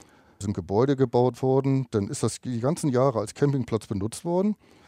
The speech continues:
Und jetzt gab's einen Wechsel bei dem, in Pachtverhältnissen. Und der junge Pächter hat gesagt, er möchte, dass die Toten exhumiert werden. Und jetzt rechnen wir da noch mal mit sechshundert bis achthundert Toten.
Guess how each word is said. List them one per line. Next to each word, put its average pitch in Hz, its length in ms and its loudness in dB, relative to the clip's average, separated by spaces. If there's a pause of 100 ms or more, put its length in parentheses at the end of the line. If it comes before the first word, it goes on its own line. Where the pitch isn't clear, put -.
(180)
Und 120 160 0
jetzt 120 180 -2
gab's 120 260 2
einen 104 120 -2
Wechsel 113 260 -4
bei 156 160 -2
dem, 113 280 0
in 117 140 -6
Pachtverhältnissen. 151 840 -4
Und 113 200 -4
der 113 120 0
junge 143 260 0
Pächter 135 360 -6
hat 127 120 -6
gesagt, 123 320 -2
er - 100 -8
möchte, 113 280 -2
dass 113 200 -4
die 113 140 -6
Toten 113 280 -6
exhumiert 107 440 -2
werden. 85 260 -8 (520)
Und 110 160 0
jetzt - 400 -4
rechnen 117 400 0
wir 110 80 2
da 110 120 2
noch 107 140 2
mal 110 240 0
mit 104 180 -4
sechshundert 107 520 -2
bis - 180 -10
achthundert - 460 -8
Toten. 101 320 -10